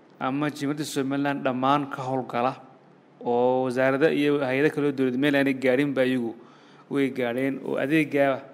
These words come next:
waxbarashada iyo caafimaadku uu ka hirgalay dhammaan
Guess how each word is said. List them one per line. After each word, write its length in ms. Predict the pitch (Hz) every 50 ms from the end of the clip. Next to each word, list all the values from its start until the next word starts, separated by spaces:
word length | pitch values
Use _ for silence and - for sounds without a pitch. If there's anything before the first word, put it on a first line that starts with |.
| - -
waxbarashada 640 | 127 - - 113 127 123 117 - - 143 135 131
iyo 160 | 131 131 123 107
caafimaadku 640 | 113 113 107 - - 135 127 120 120 - - 117 107 - - -
uu 80 | 127 120
ka 180 | - - 175 160
hirgalay 580 | 147 143 131 127 123 127 123 117 107 101 - - - -
dhammaan 540 | 113 113 113 113 117 120 127 127 123 123